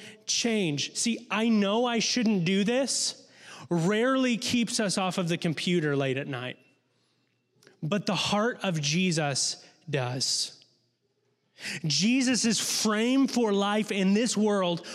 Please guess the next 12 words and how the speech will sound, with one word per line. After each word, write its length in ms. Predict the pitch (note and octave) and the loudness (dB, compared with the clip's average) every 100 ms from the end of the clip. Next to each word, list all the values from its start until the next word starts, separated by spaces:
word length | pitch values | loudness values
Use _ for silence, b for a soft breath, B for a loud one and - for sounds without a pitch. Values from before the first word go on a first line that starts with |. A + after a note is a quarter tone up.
| B | B
was 200 | G3 A3 A#3 - | 0 0 -2 -2
all 300 | A3 C4+ C#4+ | 0 2 2
about 260 | C4 G3+ | 0 -2
showcasing 880 | G#3 - - B3+ B3+ - G#3 - G3+ | -2 -2 0 2 0 0 0 2 2
the 80 | F#3 | 2
beauty, 560 | E3 F#3+ C4 C#4 A#3+ G#3 | 2 2 4 4 2 2
the 140 | G#3 | -2
holiness, 680 | - B3+ C#4 B3 A3 F#3 - B G3 G3+ | 0 0 2 2 0 -2 -6 B -6 0
the 140 | B3 | 2
enjoyability 1120 | B3 F3+ B3+ C4 A3+ E3+ A3 B3+ B3 - A3 | 2 2 2 2 2 0 0 2 0 0 -2
of 240 | - G3 E3+ | -2 -2 0
God. 440 | G#3 G3 E3 C#3+ | 0 0 0 -2